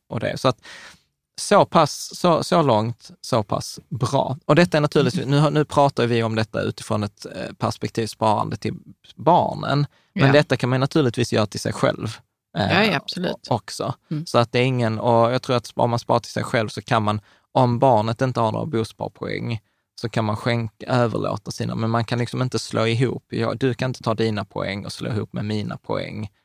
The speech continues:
Speaker 1: för att Freja ska få liksom dubbelt så
Speaker 2: Nej,
Speaker 1: många.
Speaker 2: jag kan tänka mig, då, annars skulle hela familjen bara kunna slå ihop sina poäng och
Speaker 1: Ja,
Speaker 2: ha
Speaker 1: ja,
Speaker 2: så
Speaker 1: men, ja,
Speaker 2: över
Speaker 1: men
Speaker 2: mycket poäng.
Speaker 1: Ja, nej, men exakt, exakt.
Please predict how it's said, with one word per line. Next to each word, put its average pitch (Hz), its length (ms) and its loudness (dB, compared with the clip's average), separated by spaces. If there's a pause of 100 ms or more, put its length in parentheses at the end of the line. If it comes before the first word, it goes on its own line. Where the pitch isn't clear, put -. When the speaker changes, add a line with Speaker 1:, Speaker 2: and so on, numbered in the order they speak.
(240)
Speaker 1:
för - 240 -4
att - 220 -10
Freja - 420 -6
ska - 160 -16
få - 200 -8
liksom - 300 -10
dubbelt 127 340 -2
så - 60 -2
Speaker 2:
Nej, - 80 -2
Speaker 1:
många. - 260 -6
Speaker 2:
jag 160 80 -10
kan 147 160 -10
tänka 160 260 -8
mig, 147 120 -6
då, 147 200 -8
annars 160 220 -2
skulle 147 180 -4
hela 196 160 0
familjen 170 540 -2
bara 165 120 -4
kunna 151 200 -8
slå 165 240 -6
ihop - 340 -6
sina 160 180 -6
poäng - 320 -6
och - 100 2
Speaker 1:
Ja, 131 100 6
Speaker 2:
ha 123 140 6
Speaker 1:
ja, 123 160 4
Speaker 2:
så 123 60 -2
Speaker 1:
men, 117 200 -2
ja, 127 80 -2
Speaker 2:
över 127 300 4
Speaker 1:
men 120 80 -2
Speaker 2:
mycket - 300 -8
poäng. - 360 -2
Speaker 1:
Ja, 156 240 8
nej, 151 120 4
men 143 180 4
exakt, - 580 -4
exakt. - 380 -6